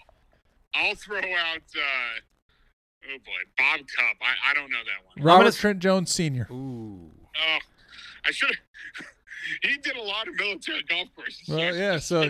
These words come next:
Speaker 1: <laughs>
Speaker 2: catch on, Peter.
Speaker 3: Yeah, yeah, catch on. We told you it was gonna be military. You better, should have been studying.
Speaker 2: <laughs> Well, you check out Robert Trent Jones Junior. You're probably gonna be in
Speaker 3: All right, we're
Speaker 2: decent
Speaker 3: three
Speaker 2: shape.
Speaker 3: f-, we're two for three.
Speaker 2: Two for three. All right.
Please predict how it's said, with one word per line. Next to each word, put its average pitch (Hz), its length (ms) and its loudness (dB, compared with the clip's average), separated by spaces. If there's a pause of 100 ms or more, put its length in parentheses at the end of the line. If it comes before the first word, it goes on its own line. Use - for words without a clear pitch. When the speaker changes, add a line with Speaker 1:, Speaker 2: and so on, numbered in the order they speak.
(120)
Speaker 1:
<laughs> 180 100 -8
Speaker 2:
catch 202 320 10
on, 226 300 10
Peter. 202 340 10
Speaker 3:
Yeah, 165 260 0 (100)
yeah, 143 300 2
catch 147 300 -2
on. 156 300 -2
We 113 100 -6
told 156 280 -4
you 139 120 -8
it 123 40 -6
was 113 100 -8
gonna 117 120 -8
be 113 120 -6
military. 113 480 -4
You 131 80 -4
better, 151 160 2
should 156 200 -2
have 156 60 -4
been 143 140 -6
studying. 110 440 -8 (260)
Speaker 2:
<laughs> 208 720 10
Well, 165 280 8
you 175 260 4
check 214 300 6
out 196 120 8
Robert 175 260 6
Trent 165 220 0
Jones 156 320 2
Junior. 151 260 2
You're 139 100 -2
probably 151 260 2
gonna 135 140 -2
be 139 180 -2
in 127 140 -4
Speaker 3:
All 117 80 0
right, 147 120 6
we're 143 100 6
Speaker 2:
decent - 180 2
Speaker 3:
three 147 100 6
Speaker 2:
shape. 170 220 2
Speaker 3:
f-, - 100 -14
we're 117 260 -4 (100)
two 165 120 -2
for 180 120 -6
three. 139 240 -6
Speaker 2:
Two 180 200 8
for 202 120 2
three. 131 260 2
All 151 100 6
right. 160 220 6